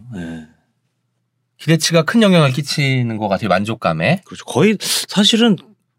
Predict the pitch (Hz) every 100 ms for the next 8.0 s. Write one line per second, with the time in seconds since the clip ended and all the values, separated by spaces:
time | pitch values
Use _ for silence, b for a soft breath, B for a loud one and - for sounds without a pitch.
0 | _ 131 127 _ - - 208 185 190 196
1 | 190 - 156 - 294 277 196 160 147 131
2 | 127 113 110 98 110 127 104 _ _ _
3 | - 156 165 175 - 113 139 156 151 b
4 | b b b b _ 123 120 113 101 -
5 | - - 117 127 139 147 165 135 92 123
6 | 127 160 156 143 139 139 127 - - -
7 | 139 156 135 120 139 117 123 131 120